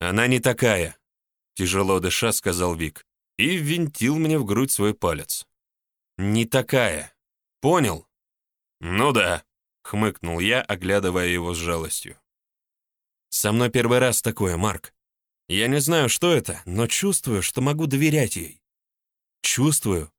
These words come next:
что это на всю жизнь". "Ого!" Мне стало смешно. "Ты серьезно?" Вик положил свои ладони на мои плечи. "Я прошу тебя, Марк, посмотри на меня".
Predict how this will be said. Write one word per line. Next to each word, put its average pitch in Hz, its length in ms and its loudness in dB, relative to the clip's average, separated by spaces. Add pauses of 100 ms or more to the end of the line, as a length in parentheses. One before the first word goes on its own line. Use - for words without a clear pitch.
(140)
что - 300 0
это 135 160 2
на 135 120 2
всю 143 200 0
жизнь". 101 420 -2 (760)
"Ого!" 85 680 2 (680)
Мне 107 320 0
стало 95 400 0
смешно. 80 500 -6 (880)
"Ты 131 180 0
серьезно?" 139 720 0 (1160)
Вик 117 280 -2
положил 147 420 0
свои 139 260 0
ладони 123 420 2
на 113 100 0
мои 107 160 0
плечи. - 460 -6 (920)
"Я 95 180 0
прошу 110 380 -2
тебя, 82 240 -4
Марк, 90 400 -4 (500)
посмотри 139 460 0
на 113 60 2
меня". 85 280 -4